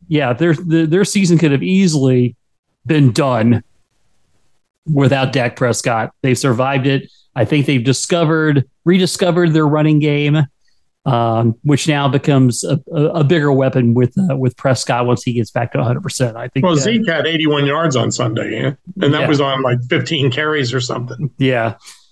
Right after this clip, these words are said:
Speaker 1: But at least it's good to see him with that burst. You know,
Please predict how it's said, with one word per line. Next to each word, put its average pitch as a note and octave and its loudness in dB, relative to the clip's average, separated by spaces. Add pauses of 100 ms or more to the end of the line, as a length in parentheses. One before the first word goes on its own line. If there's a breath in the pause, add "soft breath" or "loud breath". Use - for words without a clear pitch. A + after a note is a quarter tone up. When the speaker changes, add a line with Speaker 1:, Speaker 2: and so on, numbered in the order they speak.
(240 loud breath)
Speaker 1:
But D3+ 2
at C3+ 2
least E3+ 2
it's G3 0
good F#3 2
to D#3 0
see F3+ 0
him D#3+ 4
with D#3 2
that D3 -4
burst. - -2
You C3+ 0
know, A2+ 0